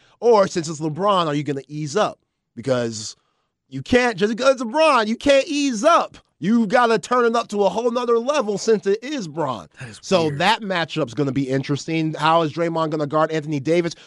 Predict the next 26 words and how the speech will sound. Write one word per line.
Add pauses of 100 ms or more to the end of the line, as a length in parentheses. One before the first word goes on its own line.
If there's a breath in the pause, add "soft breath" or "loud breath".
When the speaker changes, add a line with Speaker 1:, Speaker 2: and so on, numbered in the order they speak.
Speaker 1:
Who's
gonna
guard
Steph
Curry? (120)
They
have
nobody
that
could
guard
him. (160)
I
like
Jared
Vanderbilt, (180 soft breath)
H-Town
kid. (640 soft breath)
He
ain't
gonna
be
able
to
guard
him